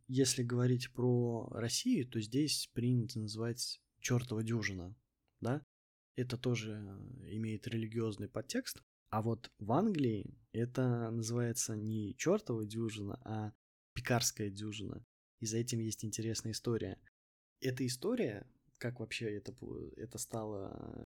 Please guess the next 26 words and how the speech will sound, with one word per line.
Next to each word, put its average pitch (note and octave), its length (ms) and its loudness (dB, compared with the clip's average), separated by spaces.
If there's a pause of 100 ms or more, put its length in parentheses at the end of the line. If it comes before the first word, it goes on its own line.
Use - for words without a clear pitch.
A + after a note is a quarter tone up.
(100)
пекарской B2 500 -2
дюжиной A2 460 0
или G#2 160 -4
дюжиной G#2+ 460 -2
булочника, C3 640 0
это G#2+ 440 -6
началось A#2 480 -2
в B2 40 -12
те A2 100 -6
времена, G#2+ 360 -4
когда A2 380 -6
ввели G#2+ 340 -6
очень A2+ 260 -4
сильные G#2+ 380 -4
штрафы B2+ 440 -2
за A2+ 280 -2
недовес G#2+ 560 -4 (400)
хлеба. G#2 420 0 (140)
И A#2 560 -2 (180)
булочники, A#2+ 960 0 (420)
булочники, A2 540 -8
наз-, G#2+ 300 -10
буду A2 240 -10
называть G#2 360 -8
их A#2 120 -10
так, G#2+ 200 -6